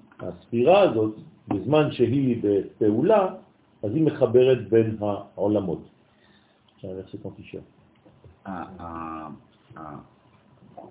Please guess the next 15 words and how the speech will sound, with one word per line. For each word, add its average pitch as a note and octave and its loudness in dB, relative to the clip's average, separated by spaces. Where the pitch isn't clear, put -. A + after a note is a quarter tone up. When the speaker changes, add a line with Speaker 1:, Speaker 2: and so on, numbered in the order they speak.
Speaker 2:
כל A2 -6
הספירות - -10
התחתונות C#2+ -12
מקבלות C#2 -14
מבינה. C#2 -12
Speaker 1:
כל C#3 2
הספירות B2+ -2
התחתונות B2+ -4
מקבלות A#2 -2
מבינה, G#2 -4
אבל G#2 0
דרך B2 2
מי B2 -2
זה A2 0
עובר? F#2+ 0